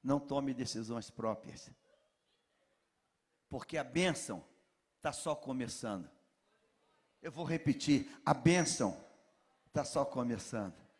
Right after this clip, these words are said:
Ah, você, eu vou ter que repetir de novo, você não, tá, tá difícil. D-, diga assim: a bênção tá só começando. Xeneguebaxaia,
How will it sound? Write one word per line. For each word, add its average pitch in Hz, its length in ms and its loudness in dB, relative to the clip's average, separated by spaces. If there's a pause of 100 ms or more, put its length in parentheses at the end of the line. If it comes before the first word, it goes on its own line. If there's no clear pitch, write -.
(720)
Ah, 165 120 4
você, 180 320 0
eu 175 80 4
vou 160 120 2
ter 185 160 6
que - 100 -6
repetir 180 360 0
de 170 120 4
novo, 170 240 6
você 165 220 0
não, 190 100 2 (200)
tá, - 180 4
tá - 180 2
difícil. 208 520 2 (340)
D-, - 180 -16
diga 214 200 4
assim: - 220 2
a 214 100 8
bênção 196 720 10 (640)
tá 202 140 8
só 233 260 8
começando. 151 720 0 (1800)
Xeneguebaxaia, 339 1500 12